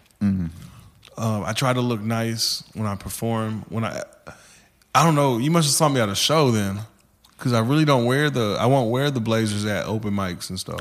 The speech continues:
Speaker 1: Oh no, yeah, yeah, yeah.
Speaker 2: Where'd
Speaker 1: I
Speaker 2: you see me at?
Speaker 1: The first time I saw you do wear that was, uh,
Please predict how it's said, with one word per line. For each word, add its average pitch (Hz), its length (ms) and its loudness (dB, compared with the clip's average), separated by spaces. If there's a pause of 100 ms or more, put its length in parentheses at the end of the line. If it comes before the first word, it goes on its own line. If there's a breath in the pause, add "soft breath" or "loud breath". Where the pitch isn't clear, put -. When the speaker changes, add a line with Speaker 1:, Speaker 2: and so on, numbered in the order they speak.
Speaker 1:
Oh 131 200 6
no, 117 160 6 (160)
yeah, 123 180 10
yeah, 110 160 8
yeah. 104 80 8 (220)
Speaker 2:
Where'd - 20 2
Speaker 1:
I - 60 6
Speaker 2:
you 156 160 6
see 180 200 2
me 131 140 2
at? 98 220 -2
Speaker 1:
The 117 80 0
first 160 260 4
time 165 120 2
I 151 80 4
saw 143 300 2
you 139 280 0
do 131 380 -4
wear 123 240 4
that 120 200 4
was, 104 320 2
uh, 85 600 2